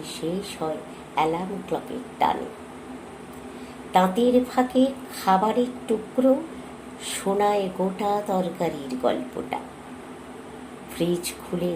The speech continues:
ঠান্ডা জলের বোতল, বাইরে জমেছে জল মাত্র কয়েক ফোঁটা।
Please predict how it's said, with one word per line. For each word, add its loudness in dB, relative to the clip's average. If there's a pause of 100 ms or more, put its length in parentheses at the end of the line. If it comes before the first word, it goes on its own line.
(160)
ঠান্ডা -2 (120)
জলের 0 (100)
বোতল, -4 (1040)
বাইরে 0 (100)
জমেছে -4 (140)
জল -2 (600)
মাত্র -4 (200)
কয়েক 0 (160)
ফোঁটা। -2